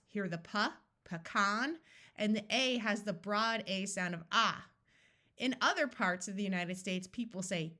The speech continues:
pecan. One final example is this word.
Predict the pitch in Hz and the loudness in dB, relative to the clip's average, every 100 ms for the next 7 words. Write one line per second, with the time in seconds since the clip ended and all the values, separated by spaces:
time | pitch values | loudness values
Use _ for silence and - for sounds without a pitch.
0 | _ - 320 302 - 196 113 104 - - | _ -8 -4 -4 -2 -2 -2 -6 -16 -20
1 | _ _ 254 349 349 262 254 240 220 190 | _ _ 2 2 4 4 4 4 0 0
2 | 202 202 202 180 175 170 214 214 165 123 | 0 0 0 -2 -2 -2 -4 -2 -2 -2
3 | 80 | -4